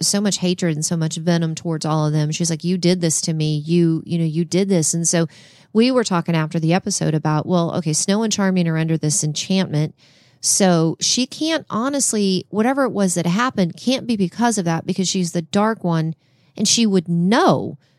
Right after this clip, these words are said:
that whatever they were doing was because I would think that they were under an enchantment. So I'll be real curious to see how it plays out. Like, I can't wait.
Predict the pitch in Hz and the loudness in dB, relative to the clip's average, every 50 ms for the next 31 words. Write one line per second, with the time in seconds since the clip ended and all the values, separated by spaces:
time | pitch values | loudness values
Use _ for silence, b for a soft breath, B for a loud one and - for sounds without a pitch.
0 | _ _ _ _ _ _ _ 214 208 170 208 196 196 180 185 175 175 160 165 170 | _ _ _ _ _ _ _ 0 2 4 4 2 2 2 2 2 2 0 0 0
1 | 151 175 160 160 156 151 151 147 - - 170 170 156 - - 165 - 185 170 160 | 0 0 0 0 0 -2 -4 -6 -4 0 2 2 2 2 -2 0 2 2 2 2
2 | - - - 151 170 254 339 - - 131 117 113 - - - 151 - 156 165 160 | 0 -2 0 0 2 2 2 2 0 -2 -4 -4 -6 -4 -4 0 2 2 2 4
3 | 151 - 165 165 156 156 147 143 131 - - - - 147 143 127 127 - - - | 2 2 2 0 0 0 -4 -4 -4 -4 -4 -2 0 0 0 0 -4 -4 0 2
4 | 190 185 180 196 214 208 196 220 240 240 - - 220 208 190 - 175 165 - 170 | 2 2 2 2 -2 -2 0 -2 -2 -2 -2 0 0 0 0 0 0 -2 -2 0
5 | 160 156 147 139 - 160 147 143 139 143 131 - 156 - 170 202 214 - 277 240 | 0 0 -2 -2 -2 -2 -2 -2 0 -2 -2 -2 -2 -2 -2 -4 -4 -2 -2 -2
6 | 220 123 175 160 165 160 165 170 - - | -2 -2 -2 0 2 2 2 0 -2 -4